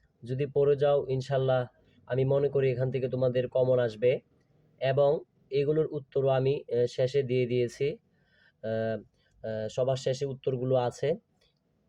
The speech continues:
আবার এখানেও আমি ছোট ছোট করে লিখে রেখেছি কোনটার সাথে কোনটা যুক্ত হবে। But তুমি সর্বশেষে, আহ, শেষ পর্যন্ত থাকো, ভিডিওর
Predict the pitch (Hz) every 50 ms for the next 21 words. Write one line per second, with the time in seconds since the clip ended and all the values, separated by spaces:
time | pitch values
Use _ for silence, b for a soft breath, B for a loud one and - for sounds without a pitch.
0 | _ _ - 127 120 127 131 123 135 135 143 151 151 151 156 147 135 135 135 135
1 | 135 131 143 139 139 139 143 135 139 139 139 131 127 127 135 135 127 120 123 120
2 | - 131 143 - - 120 117 120 123 - - 120 117 131 123 - - 123 117 -
3 | 120 107 113 117 101 - 117 113 110 101 113 117 113 110 b b b b b b
4 | b - 117 135 135 135 135 - _ - 147 143 143 147 147 135 147 147 139 135
5 | 143 143 143 139 139 131 - _ _ _ _ _ _ - - 147 143 139 160 156
6 | 156 156 - - 135 135 131 131 127 - _ _ _ - - - - 139 131 -
7 | 139 131 139 139 139 143 131 131 135 131 131 - 139 131 123 135 143 135 139 139
8 | 135 139 165